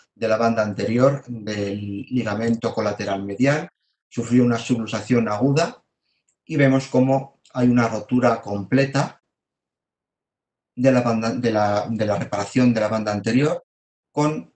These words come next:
quedando únicamente un remanente tendinoso, un remanente, perdón, un remanente de ligamento,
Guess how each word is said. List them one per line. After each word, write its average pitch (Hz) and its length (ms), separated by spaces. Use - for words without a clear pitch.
quedando 123 340
únicamente 120 560
un 117 140
remanente 113 500
tendinoso, 120 680
un 135 120
remanente, 120 260
perdón, 117 240
un 123 180
remanente 113 680
de 117 140
ligamento, 120 760